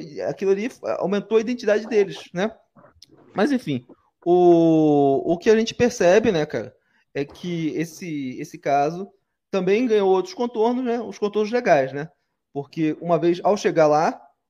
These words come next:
o cara viu a mulher dele num, num, num, num carro com o cara. Eu, aqui eu vou ser bastante franco. Talvez no lugar dele, né, eu teria também feito a mesma coisa. É errado você agredir pessoas, né?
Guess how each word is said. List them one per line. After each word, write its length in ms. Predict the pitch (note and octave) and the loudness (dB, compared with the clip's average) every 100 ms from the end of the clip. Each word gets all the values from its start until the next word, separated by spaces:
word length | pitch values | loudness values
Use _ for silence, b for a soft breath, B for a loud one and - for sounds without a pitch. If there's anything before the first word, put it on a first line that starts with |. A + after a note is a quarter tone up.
| _ | _
o 100 | D#3 | -8
cara 240 | - E3 | 0 0
viu 160 | D3+ E3+ | 0 -2
a 40 | |
mulher 180 | E3 D#3+ | -2 -2
dele 180 | D#3 D3+ | -2 -6
num, 160 | D#3 D3 | -8 -12
num, 760 | D3+ C#3+ C#3+ C#3+ C3+ B2+ B2 A#2+ | -14 -14 -14 -14 -12 -12 -14 -14
num, 540 | C3 B2+ A#2+ A2+ A#2 B2 _ _ _ | -12 -10 -10 -12 -16 -20 _ _ _
num 60 | C#3+ | -6
carro 300 | D3 C3+ C3+ | 0 0 0
com 180 | C3 E3+ | -6 -8
o 20 | |
cara. 400 | G3+ E3+ F#3 C#4+ _ | 2 2 2 -6 _
Eu, 260 | - A3 G#3+ | 2 4 4
aqui 220 | F#3 A3 | 0 2
eu 100 | A3 | 0
vou 120 | C4 | 0
ser 100 | C4+ | -4
bastante 300 | B3+ - C#4 | -4 -6 -10
franco. 220 | A3 A3 _ _ _ _ _ | -10 -10 _ _ _ _ _
Talvez 280 | F3 E3+ G#3+ | -2 0 -2
no 80 | A3+ | -4
lugar 200 | A3 G#3+ | -4 -2
dele, 420 | E3 F3+ B3+ - _ - | -2 -4 -6 -12 _ -6
né, 220 | D#3 - | -6 -6
eu 260 | - D3 G3 | -8 -8 -8
teria 300 | A3+ G3 F3+ | -10 -6 -6
também 320 | C#4+ A3+ G3 | -6 -6 -6
feito 200 | G#3+ G#3+ | -6 -8
a 20 | |
mesma 240 | G#3 B3 D4+ | -8 -10 -8
coisa. 220 | F#3+ D#3 b b | -8 -8 b b
É 160 | C#3 E3+ | 2 2
errado 360 | C#3+ D3 F3 | 4 4 4
você 200 | G3 G3 | 0 -6
agredir 200 | E3 E3 | -6 -8
pessoas, 440 | D#3 C#3+ C#3+ F3 - | -10 -12 -8 -8 -8
né? 160 | D#3 | -10